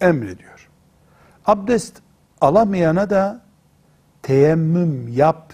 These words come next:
diye ruhsat veriyor. Abdest bir miktar genişletilmiş oluyor.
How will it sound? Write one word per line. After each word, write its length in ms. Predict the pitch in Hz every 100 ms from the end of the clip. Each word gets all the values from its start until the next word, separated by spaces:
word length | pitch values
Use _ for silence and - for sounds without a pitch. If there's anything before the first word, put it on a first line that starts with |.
| _
diye 320 | - 127 190 247 _ 151
ruhsat 420 | 165 - 139 101 -
veriyor. 320 | _ - - - - - -
Abdest 480 | 202 - 240 - 208
bir 140 | 240
miktar 480 | 208 185 185 208 226 _
genişletilmiş 720 | 156 165 - 147 151 131 107 -
oluyor. 320 | - -